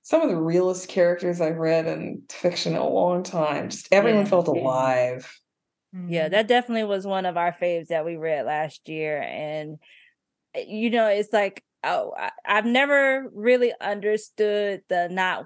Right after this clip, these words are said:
Speaker 2: wanting to go back home, I, you know, mentality until reading that book. 'Cause I'm like, "I like,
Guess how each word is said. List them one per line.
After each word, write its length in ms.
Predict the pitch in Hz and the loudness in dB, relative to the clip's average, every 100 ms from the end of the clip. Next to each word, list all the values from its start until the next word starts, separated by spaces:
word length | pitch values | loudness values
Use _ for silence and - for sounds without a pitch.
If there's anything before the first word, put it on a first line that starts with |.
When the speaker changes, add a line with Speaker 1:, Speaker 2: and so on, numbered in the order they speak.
| - | -6
Speaker 2:
wanting 360 | 180 185 190 190 | -4 -4 -6 -6
to 140 | 202 | -8
go 280 | 175 175 180 | -4 -2 -2
back 360 | 180 170 - | -2 -2 -4
home, 680 | - 185 190 208 226 240 247 _ _ _ _ _ - | -6 -4 -2 -2 -2 -2 -6 _ _ _ _ _ -2
I, 160 | 185 - - | -2 -2 -6
you 120 | 196 | -4
know, 260 | 185 180 170 | -2 -4 -4
mentality 760 | 175 202 233 220 240 247 254 | -6 0 2 4 2 0 0
until 340 | 208 190 202 180 | -2 -2 -2 -2
reading 420 | 175 196 190 202 | 0 -2 -2 0
that 240 | 196 185 185 | 0 0 0
book. 240 | 208 185 | -2 -2
'Cause 100 | 190 | -6
I'm 120 | 208 | -4
like, 160 | 226 190 | -4 -4
"I 120 | - 466 | -2 2
like, 220 | 370 | 2